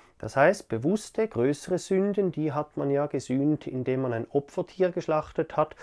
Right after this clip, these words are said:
Das zeigt dritten Mose eins bis sieben. Aber so die vielen kleinen und die Gedankensünden, das hat man nicht extra gebracht, die kannte man ja vielleicht auch nicht einmal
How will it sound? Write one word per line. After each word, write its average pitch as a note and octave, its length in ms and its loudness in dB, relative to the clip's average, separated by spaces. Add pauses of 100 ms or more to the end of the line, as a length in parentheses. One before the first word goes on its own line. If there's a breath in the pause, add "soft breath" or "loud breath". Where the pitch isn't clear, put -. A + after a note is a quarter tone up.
(380 loud breath)
Das B2 260 2
zeigt G#2+ 460 2 (360)
dritten A2+ 300 -2
Mose A2+ 340 -2
eins G#2+ 400 -2
bis - 280 -8
sieben. B2+ 420 -2 (460 soft breath)
Aber D3+ 160 -4
so F3+ 140 -2
die F3+ 140 -2
vielen G3+ 400 -2
kleinen D#3+ 580 0
und C#3 180 -4
die D#3+ 60 -6
Gedankensünden, D3 1120 2 (280 loud breath)
das - 180 -8
hat D3 200 -6
man C3 120 -2
nicht D#3 260 -2
extra D3 400 -4
gebracht, C3+ 480 -2
die - 80 -4
kannte - 500 -4
man F#3 220 0
ja F3+ 140 -2
vielleicht E3 500 -8
auch E3 160 -6
nicht E3 260 -4
einmal C3 440 0